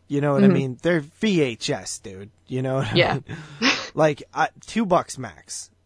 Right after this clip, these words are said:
Speaker 1: And, like, maybe for, like, something rare, five or something. But, you know, it's like, people, there's not a lot of people out there, like,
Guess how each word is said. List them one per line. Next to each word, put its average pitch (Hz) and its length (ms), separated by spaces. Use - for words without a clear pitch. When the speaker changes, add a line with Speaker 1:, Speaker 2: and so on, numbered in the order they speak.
Speaker 1:
And, 151 200
like, 135 220
maybe 151 480
for, 135 180
like, 117 240
something 110 440
rare, 98 320
five 95 420
or 95 80
something. 107 400
But, 107 160
you 117 160
know, 113 300
it's - 340
like, 123 260
people, 190 300
there's 151 260
not 175 240
a 123 180
lot 131 260
of 107 60
people 117 320
out 107 160
there, 107 140
like, 98 280